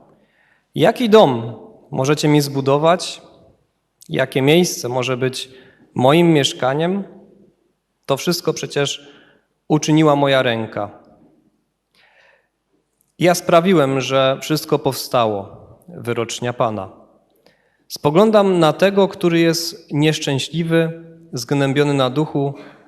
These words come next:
i drży wobec mego słowa".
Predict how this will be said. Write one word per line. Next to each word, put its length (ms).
i 100
drży 840
wobec 680
mego 300
słowa". 560